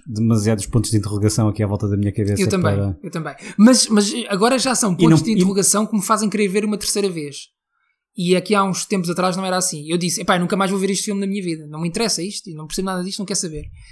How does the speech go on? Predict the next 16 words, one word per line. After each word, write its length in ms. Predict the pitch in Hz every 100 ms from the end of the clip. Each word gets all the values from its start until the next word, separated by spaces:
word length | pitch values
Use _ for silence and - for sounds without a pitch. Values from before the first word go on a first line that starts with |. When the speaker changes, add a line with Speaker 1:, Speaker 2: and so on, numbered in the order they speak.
| -
Speaker 2:
E 100 | 180
agora 240 | 196 240 247
já 140 | 254
penso, 240 | 208 156 262
"Não, 80 | 247
não, 220 | 156 165
eu 100 | 180
agora 360 | 208 226 - -
se 60 | -
calhar 160 | 208
até 100 | 214
vou 120 | 202 202
comprar 260 | 196 202
isto 120 | 196
em 80 | 202
Blu-ray 440 | 190 185 185 202